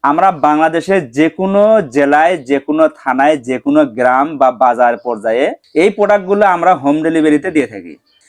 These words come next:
যদি অর্ডার করতে চান, তাহলে অবশ্যই আমাদের স্ক্রিনে দেওয়া নাম্বারে যোগাযোগ করবেন, সরাসরি কল করবেন, নাম ঠিকানা বলবেন এবং আমাদের সাথে যোগাযোগ করে টাকা পেমেন্ট করবেন। এরপরে আমরা আপনাকে মাল বুঝিয়ে দিয়ে বাকি টাকা নিয়ে মাল আপনাকে দিয়ে দিব।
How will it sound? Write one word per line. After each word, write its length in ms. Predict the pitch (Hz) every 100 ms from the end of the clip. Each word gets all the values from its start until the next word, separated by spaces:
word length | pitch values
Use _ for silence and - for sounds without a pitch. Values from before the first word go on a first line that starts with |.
| _ _ 120 127
যদি 280 | 175 240
অর্ডার 340 | 269 170 175 208
করতে 280 | 208 190 196
চান, 160 | 214
তাহলে 160 | 208 180
অবশ্যই 280 | 175 - 202
আমাদের 260 | 185 180
স্ক্রিনে 240 | 151 170 175
দেওয়া 200 | 170 160
নাম্বারে 320 | 147 160 165
যোগাযোগ 320 | 139 143 147
করবেন, 200 | 151 170
সরাসরি 400 | 175 151 147 160
কল 220 | 147 147
করবেন, 280 | 151 160 190
নাম 280 | 196 139 139
ঠিকানা 340 | 147 151 160
বলবেন 480 | 143 139 143 175 240 - _ _ _
এবং 300 | 135 156 233 277 - -
আমাদের 260 | 139 160
সাথে 200 | 170 180
যোগাযোগ 360 | 151 147 151 151
করে 140 | 165
টাকা 280 | 190 156 151
পেমেন্ট 380 | 147 135 151 151
করবেন। 400 | 175 190 226 262 _ _ _ _ _ _ -
এরপরে 480 | 143 156 180 233 302 - _ _ _ - -
আমরা 240 | 147 165
আপনাকে 340 | 165 156 156 190
মাল 280 | 156 151
বুঝিয়ে 380 | 139 139 151 175
দিয়ে 200 | 165 202
বাকি 260 | 156 143 139
টাকা 260 | 131 135
নিয়ে 320 | 139 135 170 277 - _ _ -
মাল 220 | 127 127
আপনাকে 300 | 123 120 123
দিয়ে 160 | 131 143
দিব। 240 | 107 78